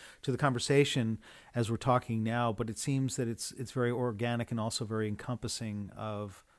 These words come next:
of everything, you know, wood, steel, the dust that comes from your work, the dreams that led to the project. Um,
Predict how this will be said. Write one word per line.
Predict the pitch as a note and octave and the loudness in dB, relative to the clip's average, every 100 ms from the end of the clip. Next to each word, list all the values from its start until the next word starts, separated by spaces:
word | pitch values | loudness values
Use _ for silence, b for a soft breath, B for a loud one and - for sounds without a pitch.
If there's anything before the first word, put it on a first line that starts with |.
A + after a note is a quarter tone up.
| b | b
of | A#2 A#2+ | -6 -4
everything, | C3 C#3 G#2+ D#2+ D#2+ - | -2 -2 -4 -10 -12 -12
you | |
know, | G2 G2+ G2 | -10 -10 -10
wood, | G2 A#2 G#2 F2 | -4 -2 -2 -6
steel, | - - A2 G#2 G2 B B B B B B _ _ - _ _ - | -10 -4 -4 -4 -6 B B B B B B _ _ -20 _ _ -2
the | A#2+ | -2
dust | G2 B2 B2+ B2 | 2 4 2 0
that | |
comes | - C3 B2 | 0 0 0
from | - A#2+ | 0 2
your | A2+ | 2
work, | G#2+ A2 A#2 A#2 | 2 4 2 0
the | - G#2 | -4 -4
dreams | A#2+ A#2+ A#2+ A2+ - - | 0 2 2 2 -4 -4
that | A#2+ A#2 | -4 -2
led | A#2+ A#2+ A#2 | 2 2 2
to | - A2 | 0 0
the | G#2+ | -2
project. | - A2+ A#2 G2+ A#2+ A2+ - - - | -2 0 0 0 -2 -2 -6 -12 -8
Um, | A2 G2+ G2+ G#2 | -6 -6 -4 -6